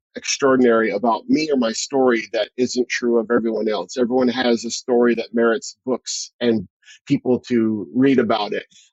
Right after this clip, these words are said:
Um, so for me, it was about realizing the only reason I'm here is because I spoke the truest contents of my heart, and those words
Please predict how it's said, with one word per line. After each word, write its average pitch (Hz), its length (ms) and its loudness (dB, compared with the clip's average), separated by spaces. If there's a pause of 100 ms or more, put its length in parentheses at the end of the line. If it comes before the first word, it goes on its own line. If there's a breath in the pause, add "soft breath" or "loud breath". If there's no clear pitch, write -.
(120)
Um, 117 500 4
so 139 260 2
for 135 180 0
me, 139 180 4
it 143 100 4
was 117 220 2
about 113 260 -2
realizing 113 720 0
the 131 80 -4
only 156 240 -2
reason - 320 -12
I'm 113 120 -2
here 123 240 2
is 110 120 -2
because 113 300 -10
I 110 100 -4
spoke - 420 -4
the 113 80 -8
truest 123 420 -4
contents 117 460 -2
of 110 100 -8
my 113 140 -4
heart, 120 320 0 (560)
and 135 220 2
those 120 260 0
words 127 500 0